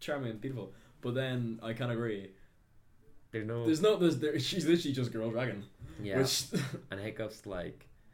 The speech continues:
Speaker 2: like, I only noticed this because, um, I thought I missed a name. So
Speaker 1: Oh, okay.
Speaker 2: I went on to, I went to the reliable Wikipedia.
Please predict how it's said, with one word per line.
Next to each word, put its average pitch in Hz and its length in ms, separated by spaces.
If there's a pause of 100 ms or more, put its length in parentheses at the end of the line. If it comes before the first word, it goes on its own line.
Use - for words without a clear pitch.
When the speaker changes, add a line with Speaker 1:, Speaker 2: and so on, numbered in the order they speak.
(100)
Speaker 2:
like, 101 320 (140)
I 110 100
only 131 220
noticed 87 340
this 90 200
because, 82 520
um, 80 440 (420)
I 92 80
thought 117 220
I 117 80
missed 80 420
a 92 60
name. 90 300 (240)
So - 140
Speaker 1:
Oh, 127 260
okay. - 100
Speaker 2:
I 85 120
went 107 320
on 92 640
to, 78 380 (200)
I - 60
went 101 200
to 87 340
the 85 80
reliable 82 580
Wikipedia. 87 760